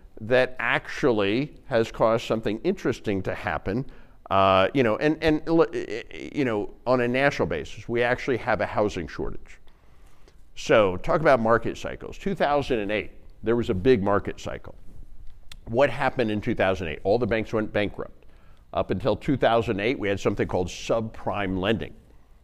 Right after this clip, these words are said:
Instead of requiring people to have jobs and credit and income in order to qualify for a loan, they just had to be able to fog a mirror held under their nose to qualify for a loan, right? They came up with something called the stated income no doc loan.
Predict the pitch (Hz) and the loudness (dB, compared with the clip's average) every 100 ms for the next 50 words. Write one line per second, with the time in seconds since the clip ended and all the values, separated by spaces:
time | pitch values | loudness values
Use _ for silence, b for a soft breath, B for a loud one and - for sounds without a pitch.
0 | - - 76 120 110 113 104 117 110 113 | -18 -12 -4 2 4 2 2 2 4 0
1 | 120 110 90 87 78 - 104 95 104 107 | -2 -2 0 -2 -6 -8 0 4 6 6
2 | 104 110 98 - 76 78 - - 107 101 | 6 4 2 -4 -6 -6 -12 -2 2 4
3 | 104 110 - 80 80 - 151 147 - 64 | 4 0 -2 -8 -4 4 6 6 4 -4
4 | - 151 - b b b b b 107 107 | -4 -6 -6 b b b b b -2 2
5 | 110 101 95 - 113 104 104 90 90 92 | 2 2 -2 2 4 4 2 0 0 -2
6 | 85 71 71 208 165 b b b b 110 | -2 -4 -4 -6 -6 b b b b -2
7 | 107 123 - - 120 - 117 90 120 101 | 0 0 0 2 2 2 -2 2 2 4
8 | 98 - 127 131 127 - 113 131 170 143 | 2 2 6 8 8 4 4 6 8 8
9 | 120 95 90 90 92 85 82 85 67 - | 8 6 6 6 4 4 2 2 0 -4
10 | - 90 76 - - 82 87 82 92 87 | -4 -2 -2 4 6 6 4 2 4 2
11 | 78 - - - - - 71 80 - 78 | 2 -2 -14 -20 -18 -10 -8 -8 -8 -10
12 | - 104 95 95 92 113 90 90 85 92 | -6 -2 -2 -2 -2 -4 -4 -4 -2 -2
13 | 85 - - 139 143 147 - 127 127 110 | -4 -6 -2 0 0 -2 0 -2 0 -2
14 | 104 98 95 131 101 98 - 90 | 0 0 2 4 2 0 -2 -4